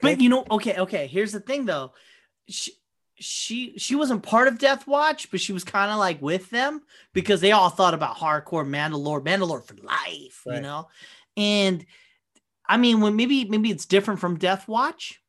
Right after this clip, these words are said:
Speaker 1: Maybe, maybe The Watch is something different from Death Watch
Speaker 2: Right.
Speaker 1: because Death Watch took off their masks. They just did.
Speaker 2: Right.
Speaker 1: And, and the Darksaber is cool, too, because she was looking for it because whoever owns the Darksaber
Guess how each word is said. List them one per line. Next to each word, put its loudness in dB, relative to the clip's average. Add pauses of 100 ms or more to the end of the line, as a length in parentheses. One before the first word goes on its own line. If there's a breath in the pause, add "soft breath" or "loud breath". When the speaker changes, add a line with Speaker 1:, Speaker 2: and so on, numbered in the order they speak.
Speaker 1:
Maybe, -4
maybe 0
The 0
Watch 2
is -8
something -8
different -8
from -18
Death -10
Watch -4
Speaker 2:
Right. -8
Speaker 1:
because 2
Death 6
Watch 4
took -4
off 0
their -4
masks. -6
They -8
just -12
did. -8 (880)
Speaker 2:
Right. 2 (400)
Speaker 1:
And, 4
and 4
the 6
Darksaber 4
is -6
cool, -2
too, 0
because -4
she -2
was -2
looking 0
for 0
it -6 (240 loud breath)
because 2
whoever 4
owns 4 (240)
the -6
Darksaber -2